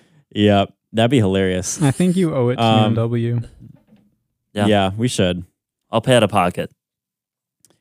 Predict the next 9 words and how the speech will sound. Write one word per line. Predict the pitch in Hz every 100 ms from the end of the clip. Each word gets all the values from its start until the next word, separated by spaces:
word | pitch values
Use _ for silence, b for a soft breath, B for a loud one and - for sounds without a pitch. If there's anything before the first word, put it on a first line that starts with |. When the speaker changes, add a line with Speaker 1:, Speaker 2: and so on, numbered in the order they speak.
| _
Speaker 1:
Um, | - 123 120 117
Josh, | - 135 139
you | 143
wanna |
read | 151 131
the |
next | 131 -
email? | 139 139 151 - _ _ _ _ _ _ - _ _
Speaker 2:
Sure. | - - 123 131 123